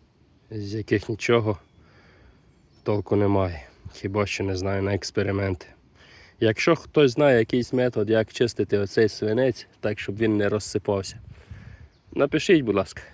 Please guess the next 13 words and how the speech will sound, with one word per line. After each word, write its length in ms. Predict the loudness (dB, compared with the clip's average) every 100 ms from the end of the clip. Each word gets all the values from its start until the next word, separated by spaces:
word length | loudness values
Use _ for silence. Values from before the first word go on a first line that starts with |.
| -8
підскажіть. 640 | -8 -4 -2 4 2 2 -10 -20 -20 -20 _ _ _ -20 -20 -20 _ -6
Може, 280 | -2 2 4
є 140 | 4
якісь 260 | 4 0 -4
думки, 300 | -4 0 4
якісь 360 | 4 2 -10
ідеї. 380 | -2 2 2 2 -8 _ _ _ _ _ _ _ _ _ _ -20 -20 -20 _ _ _ _ _ _ _ -20 -20 -20 _ -20 -20 _ _ _ _ _ _ _ _ _ _ -14
Навіть 500 | -6 0 2 0 -6 -18 -6
копати 480 | -6 -2 -4 -2
не 120 | -6 -4
довелось. 520 | -4 -4 -4 -6 -10 _ _ _ _ -20 _ -2
На 140 | 0
поверхні 580 | 0 2 2 2 0 -6